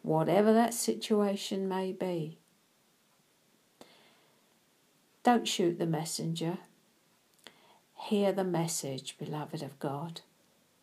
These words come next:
and look up. Begin to make him what you want more than anything else.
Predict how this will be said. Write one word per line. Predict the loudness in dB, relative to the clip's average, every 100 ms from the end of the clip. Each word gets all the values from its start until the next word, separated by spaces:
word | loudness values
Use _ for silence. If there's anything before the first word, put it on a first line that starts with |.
| _ _ _ _ _
and | 0 0 2
look | 2 2 0
up. | -2 -2 -8 -16 -18 _ _ _ _ _ _ _ _ _ _ _
Begin | 4 4 4 2 0
to | -2
make | -2 0 0 -2 -10 -20 -20
him | -16 0 2 2 0 -6 -14 _ _ _ _ _ _
what | -2 0 2
you | 2 2
want | 2 2 2 0 -4 -10 -10 -10 _ _ _ _ _
more | -4 2 4 4
than | 2 -2 -4 -4 0
anything | 2 2 0 0 0
else. | 0 0 -4 -8 -10 -10